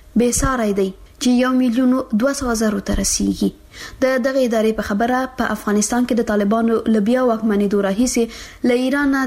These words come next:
د افغان کډوالو په زور د ایستلو کچه لوړه سوې ده. د کډوالو نړیوال سازمان آی او ایم په ټویټر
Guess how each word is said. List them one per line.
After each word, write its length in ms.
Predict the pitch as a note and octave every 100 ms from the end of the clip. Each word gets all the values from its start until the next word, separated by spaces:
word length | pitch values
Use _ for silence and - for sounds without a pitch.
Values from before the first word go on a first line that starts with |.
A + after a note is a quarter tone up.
| A3+
د 100 | -
افغان 340 | A3 C4 C4+ B3
کډوالو 400 | A3 G#3+ A3 A3 A3
په 60 |
زور 300 | A#3 C4 C4 G#3+
د 100 | G3+
ایستلو 260 | - G3+
کچه 300 | G3+ B3+ B3
لوړه 300 | G#3+ G#3 G#3+ G#3+
سوې 240 | C4+ B3+ G3+
ده. 60 | G3 - - - - -
د 140 | C4 B3
کډوالو 360 | C4 C#4 D4 D#4
نړیوال 440 | C#4 B3 A#3+ C4 B3+
سازمان 480 | A#3 G#3+ A3 A#3 A#3+ -
آی 240 | B3+ C4 C4+
او 100 | A3 G3+
ایم 180 | A#3+ B3
په 240 | A#3+ G#3+ G#3+
ټویټر 340 | B3+ B3+ A#3